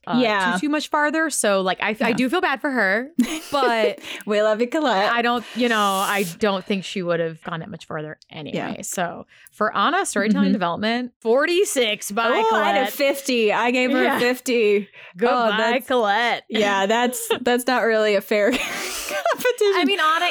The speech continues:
Speaker 1: is one of the main characters.
Speaker 2: Yes.
Speaker 1: She is one of two main characters in the story.
Speaker 2: It was written
Speaker 1: Ar-
Speaker 2: recently, so you have more of the, the guise of, uh, progressive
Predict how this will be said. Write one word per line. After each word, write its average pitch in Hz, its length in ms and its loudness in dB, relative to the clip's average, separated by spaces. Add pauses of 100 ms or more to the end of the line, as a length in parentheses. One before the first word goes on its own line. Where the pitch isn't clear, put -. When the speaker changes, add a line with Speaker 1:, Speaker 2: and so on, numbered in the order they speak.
Speaker 1:
is 285 200 0
one 285 160 0
of 254 60 0
the 277 60 0
main 254 220 2
characters. 214 680 0
Speaker 2:
Yes. 170 260 2
Speaker 1:
She 208 160 0
is 190 120 -2
one 196 160 -2
of 185 100 -4
two - 160 -4
main 185 160 -2
characters 180 300 -6
in 175 60 -10
the 170 60 -12
story. 160 480 -4
Speaker 2:
It 208 80 0
was 220 160 2
written 233 280 2
Speaker 1:
Ar- 214 60 2
Speaker 2:
recently, 196 800 2 (100)
so 226 120 0
you 196 160 4
have 202 300 0
more 196 180 4
of 185 80 0
the, 185 300 2
the 190 100 0
guise 180 460 0
of, 170 500 0 (120)
uh, 170 240 2
progressive 175 880 -2